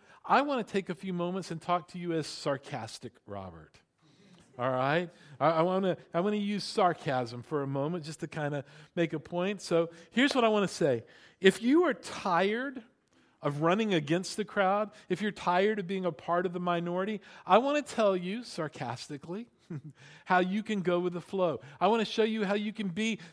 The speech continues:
just like everybody else. I wanna teach you how you can become disloyal. All right? If you ever wanna be disloyal, here's how you do it. And I wanna show you three great opportunities for disloyalty. Are you ready?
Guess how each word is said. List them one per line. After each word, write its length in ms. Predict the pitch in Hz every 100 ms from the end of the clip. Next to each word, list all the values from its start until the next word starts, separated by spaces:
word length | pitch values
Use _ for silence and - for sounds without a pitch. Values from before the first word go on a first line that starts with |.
| -
just 300 | 151 262 -
like 220 | 247 226
everybody 500 | 220 214 196 196 202
else. 300 | 190 147 - - - -
I 240 | 214 320
wanna 300 | 302 269 220
teach 520 | - - 294 294 -
you 160 | 202 190
how 220 | 180 185
you 320 | 180 202 254
can 220 | - 175
become 760 | 160 160 - - 196 135 123 127 _ _ _ 113
disloyal. 760 | 123 143 - 127 113 90 82 - _ _ _ _ _ _ _ -
All 220 | 120 117
right? 300 | 123 143 185 - - 131
If 120 | 139 151
you 140 | 165
ever 160 | 202 240
wanna 200 | 233 220
be 160 | 208
disloyal, 440 | 214 208 - 202 180
here's 240 | 180 196
how 120 | 196
you 160 | 196 185
do 180 | 151 139
it. 80 | - -
And 60 | 180
I 40 |
wanna 140 | 208 190
show 140 | -
you 320 | 196 180 165 147 _
three 360 | 202 247 269 254
great 480 | 190 143 170 220 226
opportunities 960 | 208 202 202 - 185 151 135 127 123 - _ _ -
for 140 | 127
disloyalty. 880 | 131 123 123 120 113 104 95 104 90 _ -
Are 60 | 143
you 100 | 170
ready? 400 | 202 226 269